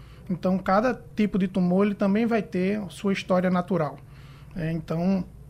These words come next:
é, se, por exemplo, se a gente pega um, um tipo de, de tumor que, é, tem... Hoje em dia a gente sabe que os tumores, eles são divididos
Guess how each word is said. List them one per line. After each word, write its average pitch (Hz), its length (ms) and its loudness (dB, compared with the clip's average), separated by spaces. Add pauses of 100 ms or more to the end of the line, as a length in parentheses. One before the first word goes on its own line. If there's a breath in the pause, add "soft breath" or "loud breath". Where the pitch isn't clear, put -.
(500)
é, 160 360 -2
se, - 160 -8
por 180 160 -2
exemplo, 170 280 0
se 175 60 0
a - 20 2
gente 165 200 -4
pega 170 480 0
um, 180 420 -2
um 160 40 -2
tipo 196 300 -2
de, 196 200 0
de 180 140 -2
tumor 175 400 0 (560 loud breath)
que, 170 580 -2
é, 160 640 -2 (100)
tem... 175 400 0 (340)
Hoje 196 180 4
em 196 40 8
dia 190 120 6
a - 20 6
gente 190 180 4
sabe 185 260 4
que 196 100 0
os 190 100 0
tumores, 180 300 4
eles 185 120 2
são 180 140 2
divididos 175 600 -2